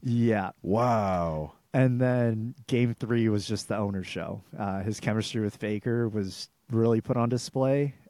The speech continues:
Speaker 1: uh, his engages throughout the game were just insane. He was on Rel, so, I mean, Owner and Rel are pretty much a recipe for disaster if you're the other team. And
Speaker 2: Yeah,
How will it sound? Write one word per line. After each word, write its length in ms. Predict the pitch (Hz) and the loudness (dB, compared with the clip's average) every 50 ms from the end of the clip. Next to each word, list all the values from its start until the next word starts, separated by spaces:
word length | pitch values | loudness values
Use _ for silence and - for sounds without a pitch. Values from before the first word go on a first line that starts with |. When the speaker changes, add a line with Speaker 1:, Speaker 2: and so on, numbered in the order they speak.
| _ | _
Speaker 1:
uh, 340 | - 104 104 101 98 101 98 | -6 -4 -2 -2 -2 -2 -2
his 200 | 98 107 110 104 | -2 -2 -2 -2
engages 520 | 113 107 - - 110 107 104 98 92 - - | -4 -4 -2 -2 0 0 0 -2 -6 -8 -6
throughout 180 | 104 95 92 | -6 -6 -6
the 60 | - | -8
game 200 | 95 92 92 92 | -10 -10 -10 -10
were 100 | 92 90 | -10 -10
just 240 | 90 95 - - - 110 | -12 -14 -16 -16 -12 -10
insane. 520 | 101 92 - - 95 90 85 - - 127 - | -10 -10 -10 -12 -12 -14 -14 -16 -18 -10 0
He 100 | 123 123 | 4 4
was 120 | 123 117 | 4 6
on 140 | 123 113 107 | 4 2 2
Rel, 360 | 95 98 98 87 85 92 107 - | 0 -2 -2 -6 -10 -14 -16 -16
so, 380 | - - 123 104 85 87 - - _ - - - - - - - - - - - - - _ _ _ _ _ - | -10 -6 -6 -4 -4 -6 -10 -14 _ -20 -20 -20 -20 -20 -20 -20 -20 -16 -16 -16 -16 -18 _ _ _ _ _ -8
I 100 | 123 107 | -6 -4
mean, 200 | 104 98 98 - | -4 -4 -4 0
Owner 320 | - 117 127 135 135 131 123 | 2 4 4 4 4 2 0
and 140 | 117 113 104 | -2 -2 0
Rel 240 | 107 107 110 107 107 | 0 2 2 2 2
are 100 | 107 101 | 0 0
pretty 180 | - 110 107 101 | 0 -2 -2 0
much 500 | 101 101 95 - - - - - - - _ _ _ - - - - _ _ _ _ _ - | 0 0 0 -2 -6 -12 -12 -16 -20 -20 _ _ _ -20 -20 -20 -20 _ _ _ _ _ 2
a 80 | 113 | 4
recipe 380 | 113 113 104 101 - - 127 107 | 4 4 2 0 -2 -4 -4 -4
for 140 | - 120 104 | -4 -4 -6
disaster 520 | 101 92 104 90 90 90 - - 113 104 | -4 -4 -6 -8 -8 -10 -8 -4 -4 -4
if 100 | 95 - | -4 -2
you're 140 | 110 107 101 | -2 -2 -2
the 120 | 92 98 95 | -2 -2 -6
other 160 | 87 90 92 | -6 -8 -10
team. 320 | - - 92 90 92 98 104 - - _ _ _ _ | -10 -12 -12 -12 -12 -14 -16 -18 -20 _ _ _ _
And 460 | 110 98 98 95 95 95 90 92 92 | -6 -4 -4 -4 -6 -6 -8 -6 -4
Speaker 2:
Yeah, 260 | 107 110 101 92 82 | -2 0 0 0 -2